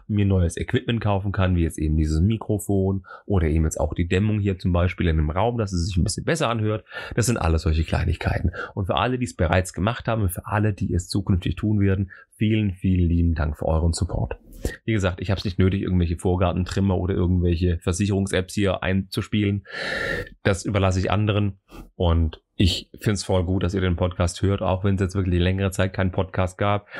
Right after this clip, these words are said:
Aber an alle, die ihn hören, vielen, vielen, vielen lieben Dank. Hm. Ich glaub, das war genug der Werbung, ne?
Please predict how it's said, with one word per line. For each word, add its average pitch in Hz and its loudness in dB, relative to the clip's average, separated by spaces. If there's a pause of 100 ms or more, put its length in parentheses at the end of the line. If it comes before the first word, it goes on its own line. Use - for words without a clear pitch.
(160)
Aber 85 0
an 82 0
alle, 85 2
die 90 0
ihn 87 2
hören, 82 4
vielen, 92 2
vielen, 85 2
vielen 78 2
lieben 78 2
Dank. - -4 (840)
Hm. 78 6 (240)
Ich - -20
glaub, 170 -4
das 165 0
war 90 2
genug 90 0
der 85 0
Werbung, 78 2
ne? 104 0